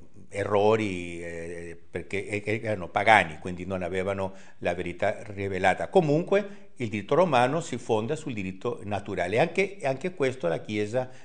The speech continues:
lo ha capito. E quindi si presenta come una religione perfettamente razionale che cerca di spiegare le cose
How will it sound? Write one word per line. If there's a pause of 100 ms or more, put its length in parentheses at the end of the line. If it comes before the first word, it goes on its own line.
(120)
lo
ha
capito. (580)
E
quindi (420)
si
presenta (340)
come
una
religione
perfettamente
razionale
che
cerca
di
spiegare
le
cose